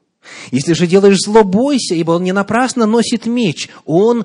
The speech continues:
Божий слуга, отмститель в наказании делающему злое. И потому надобно повиноваться не только из страха наказания, но и по совести.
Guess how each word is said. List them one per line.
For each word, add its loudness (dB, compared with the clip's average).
Божий -4
слуга, -6
отмститель -6
в -12
наказании -4
делающему -6
злое. -8
И -4
потому 0
надобно 0
повиноваться 0
не -4
только -2
из -4
страха -6
наказания, -2
но -6
и -4
по -6
совести. -4